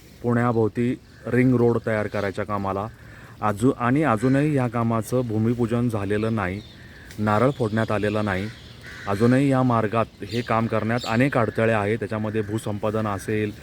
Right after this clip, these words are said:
क्षेत्र-, शेतकऱ्यांकडून जमीन विकत घेणं असेल, तो किती मीटर रुंदीचा, किती मीटर लांबीचा, कुठल्या गावातून जाणार आहे,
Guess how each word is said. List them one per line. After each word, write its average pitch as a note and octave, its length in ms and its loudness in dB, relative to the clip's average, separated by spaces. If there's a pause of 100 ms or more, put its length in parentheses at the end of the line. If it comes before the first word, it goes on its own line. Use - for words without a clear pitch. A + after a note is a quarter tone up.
(440)
क्षेत्र-, G#2 500 0
शेतकऱ्यांकडून A2 680 2
जमीन A2 300 4
विकत A#2 260 0
घेणं G#2 440 0
असेल, G#2+ 400 -2 (520)
तो A2+ 140 -2
किती A#2+ 200 2
मीटर B2 340 4
रुंदीचा, A#2 580 4
किती A#2 260 -2
मीटर A#2 320 0
लांबीचा, A2+ 680 2
कुठल्या A2 340 -2
गावातून A2+ 480 0
जाणार A2 320 2
आहे, A2+ 400 2